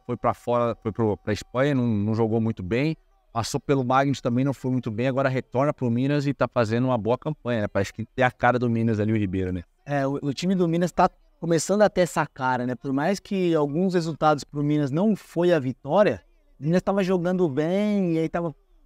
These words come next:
Speaker 2: pecando no, no que a gente tá falando, numa bola parada, tomava um gol, numa desatenção ali de uma transição, tomava um gol. E agora parece que o time do Minas tá começando a encorpar, tá
Speaker 1: Mais
Speaker 2: começando a
Speaker 1: confiança
Speaker 2: encorpar.
Speaker 1: também, né?
Speaker 2: E o Ribeiro tá jogando um bolão.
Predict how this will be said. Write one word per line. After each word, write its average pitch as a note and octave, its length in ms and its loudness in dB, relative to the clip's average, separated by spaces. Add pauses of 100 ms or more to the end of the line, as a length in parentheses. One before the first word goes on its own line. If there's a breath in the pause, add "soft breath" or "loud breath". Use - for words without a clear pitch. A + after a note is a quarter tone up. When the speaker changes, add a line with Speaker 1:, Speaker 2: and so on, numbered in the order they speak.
(160)
Speaker 2:
pecando F#3+ 540 2
no, F3+ 220 0
no D#3 220 -4
que F3 100 -2
a E3+ 40 2
gente F3 200 -2
tá F3+ 100 0
falando, F3+ 400 0
numa D#3 220 0
bola E3 260 2
parada, E3+ 480 2
tomava D#3+ 340 -2
um D#3+ 120 -2
gol, E3+ 280 2
numa D#3 220 2
desatenção D3+ 640 -2
ali D3 160 2
de C#3+ 80 -2
uma D3+ 120 0
transição, D3 400 -4
tomava D3+ 300 -2
um F3 80 0
gol. E3 220 0 (360)
E F3+ 80 -2
agora E3+ 280 4
parece F3 320 -2
que F3+ 60 -6
o E3 40 -2
time E3+ 160 -4
do E3 80 0
Minas E3 200 0
tá E3+ 100 -6
começando E3 380 -2
a E3+ 40 0
encorpar, E3+ 460 0
tá - 100 -6
Speaker 1:
Mais F#2+ 100 2
Speaker 2:
começando C3+ 220 -4
a D3 40 -2
Speaker 1:
confiança G2 260 0
Speaker 2:
encorpar. C#3 300 -2
Speaker 1:
também, G2+ 180 0
né? F#2 160 -4
Speaker 2:
E C3+ 60 -8
o C#3+ 40 -2
Ribeiro C3 380 -2
tá D#3 120 0
jogando D3+ 340 0
um F3 100 -2
bolão. A2+ 380 -4